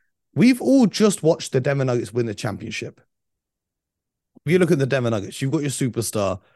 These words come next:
you've got your Nikola Jokic, you've got your co-star, Jamal Murray. That's Booker, and that's Durant.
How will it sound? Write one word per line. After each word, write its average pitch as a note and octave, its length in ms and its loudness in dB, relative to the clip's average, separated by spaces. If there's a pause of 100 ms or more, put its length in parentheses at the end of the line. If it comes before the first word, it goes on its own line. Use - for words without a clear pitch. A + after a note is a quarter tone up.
(200)
you've A#2+ 220 -2
got D3+ 140 2
your B2+ 160 2
Nikola A#2 260 -2
Jokic, - 540 -8 (420)
you've C#3 140 0
got D#3 120 2
your C#3+ 100 0
co-star, A2+ 600 0
Jamal A2 320 -4
Murray. G2 260 -6
That's C3+ 220 -2
Booker, B2 480 -2 (480)
and A#2 160 -4
that's A2+ 160 -6
Durant. G#2 340 -8